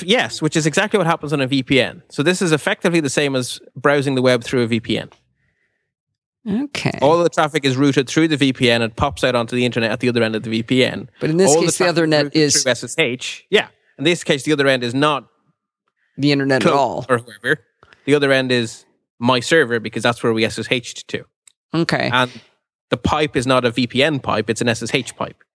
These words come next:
Speaker 1: But the effect is exactly the same.
Speaker 2: And where did we tell it that I was one twenty-seven, I was, I was local?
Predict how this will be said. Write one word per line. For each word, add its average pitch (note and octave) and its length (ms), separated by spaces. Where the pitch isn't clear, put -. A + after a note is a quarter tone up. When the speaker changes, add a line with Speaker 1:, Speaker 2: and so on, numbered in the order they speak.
Speaker 1:
But C3 100
the A#2 140
effect B2 360
is G#2 140
exactly G#2+ 380
the A#2 100
same. - 240
Speaker 2:
And D#3 140
where G#3 160
did B3 180
we A#3 140
tell G#3 320
it - 200
that D#3+ 220
I D#3 200
was D3 960
one D3 240
twenty-seven, D3+ 580
I C#3 140
was, C#3 300
I C3 100
was C3+ 180
local? D#3+ 560